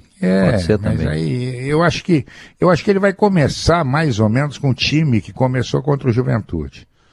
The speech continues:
Speaker 1: Depois, dependendo do andar da carruagem, aí muda. Aí vai entrar o Yuri Alberto, né? Muito provavelmente o Maurício, que são as duas primeiras cartas que ele tem na manga.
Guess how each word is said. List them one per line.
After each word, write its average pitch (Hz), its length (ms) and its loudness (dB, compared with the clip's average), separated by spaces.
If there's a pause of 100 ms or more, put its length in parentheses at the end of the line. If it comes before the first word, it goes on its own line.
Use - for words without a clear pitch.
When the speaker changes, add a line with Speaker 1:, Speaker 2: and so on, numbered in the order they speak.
(720)
Speaker 1:
Depois, 185 960 2 (600)
dependendo 123 560 -2
do 117 60 0
andar 104 300 0
da 95 100 0
carruagem, 107 560 2
aí 185 60 -4
muda. 185 440 0 (800)
Aí 101 140 2
vai 131 200 2
entrar 110 300 2
o - 20 4
Yuri 113 220 4
Alberto, 127 840 0 (540)
né? 98 280 0
Muito 95 280 0
provavelmente 101 720 2
o 107 40 2
Maurício, 120 1080 2
que - 100 -16
são 101 220 2
as 85 120 2
duas 98 220 2
primeiras 98 480 -2
cartas - 420 -4
que - 80 -2
ele 95 100 -2
tem 101 180 0
na 113 140 0
manga. 107 560 0